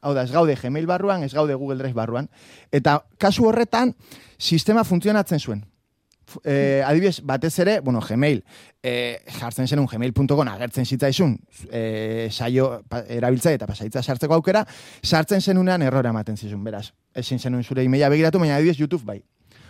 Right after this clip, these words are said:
YouTube ikus-, eh, bideoko, bideoak ikusteko aukera zeneukan. Orduan,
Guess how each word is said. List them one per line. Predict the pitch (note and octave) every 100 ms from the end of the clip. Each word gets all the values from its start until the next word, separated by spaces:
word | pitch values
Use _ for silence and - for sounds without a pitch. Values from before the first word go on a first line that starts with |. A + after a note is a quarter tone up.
| _
YouTube | B2+ C3 D#3 - -
ikus-, | D3 E3 D3 D3+
eh, | C3+ C3+
bideoko, | C#3 D3+ C#3+ D3+ -
bideoak | C#3+ D3 C#3+
ikusteko | C#3+ D3+ D3+
aukera | C3+ C#3+
zeneukan. | A#2 A#2+ A2 A#2
Orduan, | C3 F#3 E3+